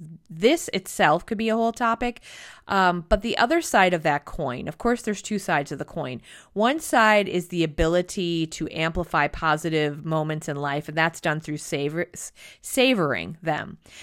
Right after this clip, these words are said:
The other side of that coin is your capacity or your ability to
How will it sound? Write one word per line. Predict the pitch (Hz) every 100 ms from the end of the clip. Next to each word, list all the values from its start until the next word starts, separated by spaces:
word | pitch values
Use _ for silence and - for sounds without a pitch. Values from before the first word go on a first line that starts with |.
| -
The | - 277
other | 466 508
side | 330 233
of | 185
that | 175 170
coin | - 196 175 175
is | - 175
your | 175
capacity | - 165 - 175 185 - 190 190
or | 185 170
your | 165 160
ability | 156 165 170 165 160
to | 160 - 180 160 156 151